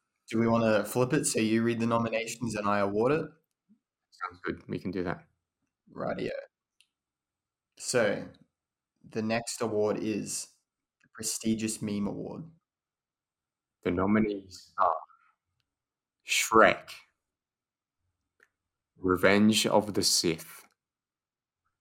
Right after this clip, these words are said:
Speaker 2: and Attack of the Clones.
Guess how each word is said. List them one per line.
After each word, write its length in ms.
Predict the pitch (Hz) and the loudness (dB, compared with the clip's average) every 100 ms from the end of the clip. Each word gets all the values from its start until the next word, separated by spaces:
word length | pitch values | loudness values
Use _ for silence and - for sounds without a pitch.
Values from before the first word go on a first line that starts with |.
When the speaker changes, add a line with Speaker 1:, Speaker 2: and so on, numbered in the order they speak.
| _ _ _ _ | _ _ _ _
Speaker 2:
and 380 | 90 85 80 - _ _ _ _ _ _ _ | -2 -2 -4 -10 _ _ _ _ _ _ _
Attack 480 | - 87 - 92 87 | -8 -6 -2 -2 -2
of 100 | - - | -6 -6
the 80 | |
Clones. 840 | 85 - 87 82 - - - - | -6 -6 -6 -6 -6 -16 -20 -20